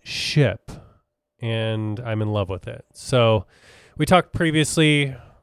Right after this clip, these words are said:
on, uh, the last couple of episodes about the impending build.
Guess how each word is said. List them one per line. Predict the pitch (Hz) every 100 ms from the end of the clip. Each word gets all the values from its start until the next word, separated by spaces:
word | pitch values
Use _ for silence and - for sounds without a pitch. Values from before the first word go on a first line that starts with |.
| _ 127
on, | 127 127 127 123
uh, | 123 123 120 113 110 120
the |
last | 120 117
couple | - 123
of | 113
episodes | 113 117 120 110 107
about | 107 110 110 _ _ 131
the | 113 107 117
impending | 107 - 143 123 117 107 104
build. | 110 110 135